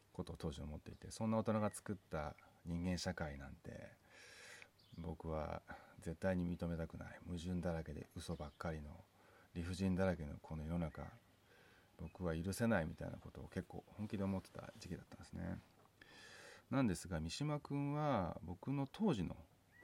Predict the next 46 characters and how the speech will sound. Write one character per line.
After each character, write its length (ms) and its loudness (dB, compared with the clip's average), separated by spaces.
僕 220 -8
が 160 4
生 60 -4
き 100 -8
て 80 -2
い 40 2
た 100 -6
狭 440 4
い 40 4
世 160 -2
界、 340 -6
当 260 -2
時 140 -2
の 360 2
周 160 4
り 60 2
の 80 0
大 20 -2
人 120 -2
の 120 2
中 200 0
で 80 -2
唯 240 4
一、 640 0
大 100 -2
人 220 6
だ 100 8
か 120 10
ら 80 8
っ 40 -2
て 180 -10
い 40 -4
う 40 -6
こ 60 -4
と 80 -6
じ 60 -10
ゃ 40 -8
な 60 -4
く 80 -14
て、 80 -10
僕、 400 4
当 220 6
時 100 0
の 140 0
僕 260 -6
と 100 -4